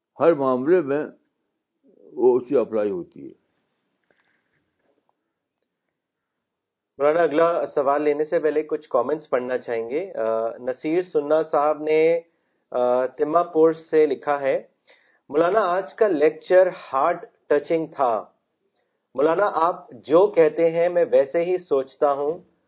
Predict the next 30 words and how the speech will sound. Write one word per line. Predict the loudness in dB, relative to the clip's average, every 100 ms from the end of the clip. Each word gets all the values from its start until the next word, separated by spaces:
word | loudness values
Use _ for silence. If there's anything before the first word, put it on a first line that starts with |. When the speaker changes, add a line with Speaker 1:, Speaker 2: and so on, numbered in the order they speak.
| _ -4
Speaker 2:
اور | 0 2
آپ | 0 -6 0
جیسے | 0 2 0 0
کہتے | 0 -2 -2 -2
ہیں | -2 -2
میں | -2 2
ویسے | 0 0 -4
ہی | -4
فیل | -6 -4 -2
کرتا | 0 -2 -2 -6
ہوں۔ | -6 -12 -14 _ _ _ _ _ _ -6
جزاک | 0 2 2 0
اللہ۔" | 0 -2 -6 _ _ _ _ _ _ -8
ڈاکٹر | -2 -2 0 0
سفینہ | 0 0 -2 0 0 2
تبسم | 2 2 0 -4 -2
نے | -2 -2 -2 -2
سہارنپور | 0 0 -2 -2
سے | -2 -2
لکھا | -2 -4 -4
ہے، | -4 -6 -10 _ _ _ _ _ _ _ 0
"You | 2
have | 2
really | 6 6 6
given | 2 2 2 -2
a | -4 -4 -2
simple | -2 0 0 0
formula | 0 0 0 2 0 0
for | -2 -2 0 0
right | -2 -4 0 0